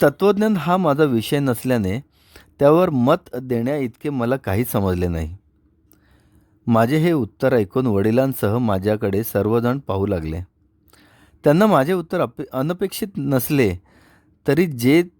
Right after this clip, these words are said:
ते ज्या तऱ्हेने दिले गेले, ती तऱ्हा आवडली नसावी. तेव्हा मी माझे म्हणणे स्पष्ट करण्याकरता म्हटले,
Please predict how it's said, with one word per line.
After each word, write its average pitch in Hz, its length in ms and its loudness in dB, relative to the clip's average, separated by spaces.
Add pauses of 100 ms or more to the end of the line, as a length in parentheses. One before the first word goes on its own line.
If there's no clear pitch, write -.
(760)
ते 156 120 2
ज्या 127 240 4 (140)
तऱ्हेने 120 420 0
दिले 135 360 -2
गेले, 95 400 -4 (720)
ती 180 80 -4 (120)
तऱ्हा 135 320 4
आवडली 127 380 -2
नसावी. 82 440 -6 (1200)
तेव्हा 156 200 6
मी 180 160 0
माझे 127 280 0
म्हणणे 117 300 -2
स्पष्ट - 380 -6
करण्याकरता 101 760 -4
म्हटले, 92 460 -4